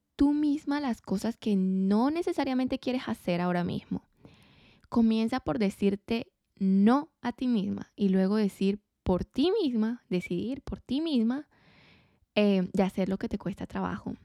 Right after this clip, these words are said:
Terminar el tabra-, el trabajo que te has dicho que ibas a hacer. Hacer lo que dijiste en el tiempo que dijiste, en el orden que dijiste.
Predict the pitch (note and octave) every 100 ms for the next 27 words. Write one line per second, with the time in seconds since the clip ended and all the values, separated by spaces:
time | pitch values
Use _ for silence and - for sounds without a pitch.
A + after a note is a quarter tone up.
0 | _ - G#3 G3+ G3 G3 G3 F#3+ G#3+ B3
1 | G#3 F3+ F3+ G3 G#3 F3+ F3 G#3 A3 F3+
2 | E3+ E3+ G#3 A3+ C#4 - A3 G3 F3 -
3 | - - - - - _ _ _ G#3+ G#3+
4 | - G#3 G#3+ A3 B3 A3 F#3+ F3+ - B3
5 | A#3 F3+ F#3 - F3 - A3+ B3+ G3+ F#3
6 | G#3 - C4 A#3 F#3 F3 E3+ E3+ F3 F#3
7 | F#3+ F3 F3 - - - _